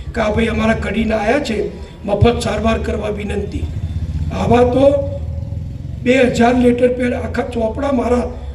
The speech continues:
આ મફત સારવારમાં પતી ગયા છે. આવકનો દાખલો લેવા આવે લોકો, જાતિનો દાખલો લેવા આવે. સવારે ઉઠું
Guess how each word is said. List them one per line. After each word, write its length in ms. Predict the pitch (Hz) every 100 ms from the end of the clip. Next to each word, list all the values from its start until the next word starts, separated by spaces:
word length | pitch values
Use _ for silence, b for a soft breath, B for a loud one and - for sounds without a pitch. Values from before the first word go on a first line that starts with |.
| B -
આ 100 | 233
મફત 360 | 220 214 240 -
સારવારમાં 540 | 226 208 226 220 220
પતી 220 | 233 -
ગયા 300 | 208 202 196
છે. 240 | 156 156 127 - B B B B - -
આવકનો 500 | 254 285 285 285 269
દાખલો 400 | 262 247 247 254
લેવા 340 | 254 240 226
આવે 200 | 226 220
લોકો, 420 | 208 - - - B B B 208
જાતિનો 500 | 247 285 294 285 277
દાખલો 380 | 269 240 254
લેવા 300 | 254 247 240
આવે. 440 | 233 220 202 - B B -
સવારે 360 | - 254 262 277
ઉઠું 680 | 269 233 269 269 220 -